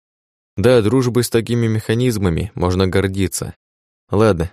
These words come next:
зато сохранил все предметы, получил море опыта и поднял два уровня. Что же касается класса, он явно нестандартный,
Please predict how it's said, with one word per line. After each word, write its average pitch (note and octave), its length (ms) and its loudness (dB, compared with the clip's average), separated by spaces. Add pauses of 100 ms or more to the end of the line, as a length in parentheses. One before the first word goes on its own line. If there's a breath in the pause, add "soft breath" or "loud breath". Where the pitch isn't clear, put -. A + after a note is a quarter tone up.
зато G#2 320 2
сохранил G#2+ 520 0
все F#2+ 180 -2
предметы, F#2 560 -2 (280)
получил A#2+ 400 0
море G#2+ 240 2
опыта G2+ 460 0 (120)
и B2+ 100 0
поднял G2+ 400 2
два F#2 160 0
уровня. E2+ 520 -4 (560)
Что - 240 0
же F#2 120 0
касается G#2+ 480 2
класса, C3+ 440 -2 (280)
он A2 160 2
явно G#2 260 2
нестандартный, G#2 840 -2